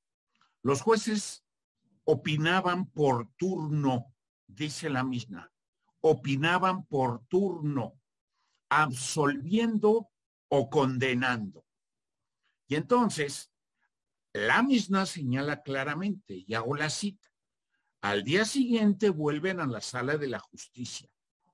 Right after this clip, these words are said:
Y entonces, quien absuelve se pronuncia así: "Yo absuelvo".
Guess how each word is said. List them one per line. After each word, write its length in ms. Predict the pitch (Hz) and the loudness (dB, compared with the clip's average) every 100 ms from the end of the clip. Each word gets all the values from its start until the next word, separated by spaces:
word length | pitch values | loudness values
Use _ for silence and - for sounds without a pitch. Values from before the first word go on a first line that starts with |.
| _ _ _ | _ _ _
Y 160 | - 92 | -8 -2
entonces, 640 | 98 - 95 110 - 113 - | 0 2 2 2 -2 -6 -8
quien 400 | - 113 104 107 | -6 -2 0 0
absuelve 960 | 104 - - 131 151 165 139 185 214 _ _ _ _ | -2 -6 -6 2 2 2 0 -2 -4 _ _ _ _
se 340 | - - 147 117 | -16 -6 -4 -2
pronuncia 1000 | 135 117 117 135 175 156 - 185 170 _ | 0 0 2 0 -2 -6 -4 -4 -6 _
así: 500 | 110 101 - 165 156 - _ _ _ _ _ _ | -8 -8 -8 -8 -8 -10 _ _ _ _ _ _
"Yo 500 | 107 110 139 165 190 - - | -8 2 4 2 0 -8 -4
absuelvo". 680 | 127 - - 170 131 - | -4 -4 0 2 2 -4